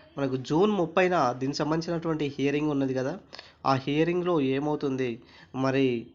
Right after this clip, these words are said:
నిజంగా గ్రూప్ వన్ మెయిన్స్‌లో ఆ అవకతవకలు జరిగినాయా లేదా అనేసి మనకు నిన్న కూడా ఒక కేసు వేయడం జరిగింది.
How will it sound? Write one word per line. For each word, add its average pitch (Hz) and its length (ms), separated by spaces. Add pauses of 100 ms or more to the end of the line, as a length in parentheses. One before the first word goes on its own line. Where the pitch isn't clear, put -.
(220)
నిజంగా 139 380
గ్రూప్ 151 320
వన్ 165 160
మెయిన్స్‌లో 147 640 (460)
ఆ 131 80
అవకతవకలు 156 540
జరిగినాయా 139 520
లేదా 131 340
అనేసి 131 680 (360)
మనకు 135 400
నిన్న 131 280
కూడా 165 160
ఒక 160 120
కేసు 139 260
వేయడం 135 360
జరిగింది. 127 440